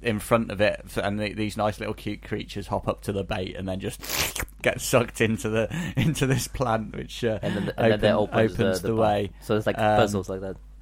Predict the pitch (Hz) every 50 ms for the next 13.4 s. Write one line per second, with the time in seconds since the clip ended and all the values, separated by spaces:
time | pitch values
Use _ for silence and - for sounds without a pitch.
0 | - - 113 98 85 - 160 185 190 151 113 - - 127 120 117 117 117 - -
1 | - - 120 123 131 135 131 131 - - - - - - 107 - - - - 147
2 | 151 127 - 143 143 139 - - 117 - - - - - - - - - 120 120
3 | 117 117 117 113 113 113 - - - - - 127 131 143 139 127 120 113 - 117
4 | 113 110 110 107 98 - - - - - - 107 107 101 101 101 101 98 98 95
5 | - - - - - - - - 98 101 101 95 - - - - 107 101 98 104
6 | 101 101 98 101 - - - 98 104 101 101 - - 107 104 104 - 104 92 113
7 | 110 113 117 110 - - 101 107 104 95 - - - - - - - - - -
8 | - - - - - - 113 107 104 101 104 101 - 101 - - 113 104 104 101
9 | 98 95 95 95 98 98 98 98 - 98 90 90 95 - - 98 98 98 92 87
10 | 92 98 104 101 95 92 92 92 - - - 90 87 90 95 87 92 95 - -
11 | - - - 95 95 95 - - - - - - - 92 - - - - 92 95
12 | 92 95 95 - - - - - - - 143 147 151 151 - - 151 151 160 156
13 | - 156 131 151 135 127 113 101